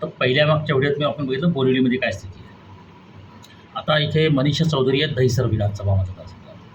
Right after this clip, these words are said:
भाजपच्या आहेत त्या, सिटिंग एमएलए आहेत आणि दोन वेळा निवडून आल्या आहेत त्या, चौदा आणि एकोणीसमध्ये.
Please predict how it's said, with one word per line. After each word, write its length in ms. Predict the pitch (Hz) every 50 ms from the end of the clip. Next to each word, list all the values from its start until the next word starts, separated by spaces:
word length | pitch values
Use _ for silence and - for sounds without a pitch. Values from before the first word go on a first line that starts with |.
| - - - - - - - - - - - - - - - - - - - - - -
भाजपच्या 420 | - - 117 127 135 135 - 131 113
आहेत 180 | 101 - -
त्या, 80 | 123 - - - - - - - - - - -
सिटिंग 360 | - - - 131 - 156 151 139
एमएलए 260 | 127 123 117 113 107
आहेत 180 | 101 95 98 - - - - - - - - - - - - - - - - - - - - - - -
आणि 160 | 117 123 120
दोन 160 | - 151 151
वेळा 160 | 151 151 147
निवडून 240 | 135 127 120 113 107
आल्या 140 | 107 98 98
आहेत 120 | 95 -
त्या, 380 | - - - - - - - -
चौदा 300 | - 123 113 113 127 127
आणि 160 | 127 131 135
एकोणीसमध्ये. 500 | 127 - - 113 104 101 95 87 - -